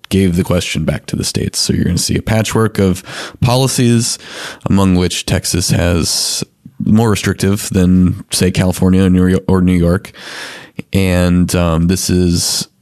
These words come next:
the, the Democrats' play in response to the ruling and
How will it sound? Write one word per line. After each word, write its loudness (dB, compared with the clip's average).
the, -2
the 2
Democrats' 0
play 0
in 2
response -2
to 0
the 0
ruling 2
and 0